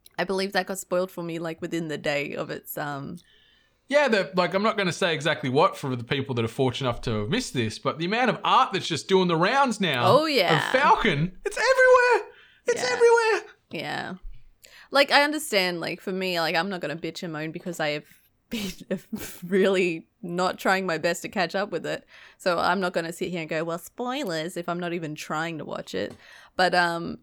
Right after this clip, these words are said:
Speaker 1: I think there has to be some kind of understanding that not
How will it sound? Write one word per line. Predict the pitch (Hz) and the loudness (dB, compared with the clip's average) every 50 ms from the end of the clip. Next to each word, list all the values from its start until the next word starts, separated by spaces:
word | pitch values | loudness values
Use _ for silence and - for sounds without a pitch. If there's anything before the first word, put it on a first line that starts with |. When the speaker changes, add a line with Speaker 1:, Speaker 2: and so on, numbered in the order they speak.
| _ _ - | _ _ -8
Speaker 1:
I | - - - - 254 302 | -6 -4 0 0 0 0
think | 302 330 294 320 311 - | 0 -2 -4 -4 -4 -2
there | 320 277 294 | -2 -2 -2
has | 233 214 185 175 - - | -2 -6 -8 -10 -12 -10
to | - - 208 | -10 -10 -6
be | - 190 180 180 180 170 170 175 196 - _ _ _ _ - - _ _ _ _ _ | -4 -2 -2 -2 -2 -2 -4 -6 -8 -10 _ _ _ _ -20 -20 _ _ _ _ _
some | - - - - - 208 214 226 233 262 | -12 -8 -4 0 0 2 2 0 -2 -4
kind | - 262 220 214 208 | -4 -6 -6 -4 -4
of | 208 | -4
understanding | 165 180 190 190 185 196 - - 196 175 170 170 165 170 175 180 165 165 165 | -4 -4 -4 -6 -6 -10 -8 -8 -6 -6 -4 -4 -6 -6 -6 -8 -8 -6 -4
that | - - - | -4 -4 -2
not | 185 190 208 196 196 - | -2 -2 0 0 -2 -2